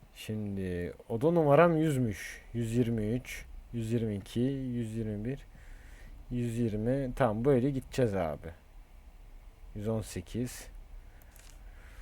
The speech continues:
"I didn't was possible, I'm sure happy." Çok mutluyum, yılansız bir oteldeyim.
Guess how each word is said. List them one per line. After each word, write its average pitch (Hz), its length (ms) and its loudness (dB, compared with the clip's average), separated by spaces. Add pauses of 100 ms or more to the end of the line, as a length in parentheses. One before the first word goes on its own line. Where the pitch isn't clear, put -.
(720)
"I 139 180 10
didn't 151 260 8
was 147 280 6 (400)
possible, 139 600 6
I'm 135 120 2
sure 131 300 -2
happy." - 240 -6
Çok 135 280 6
mutluyum, 147 500 4
yılansız 127 460 8
bir 139 40 8
oteldeyim. 123 720 8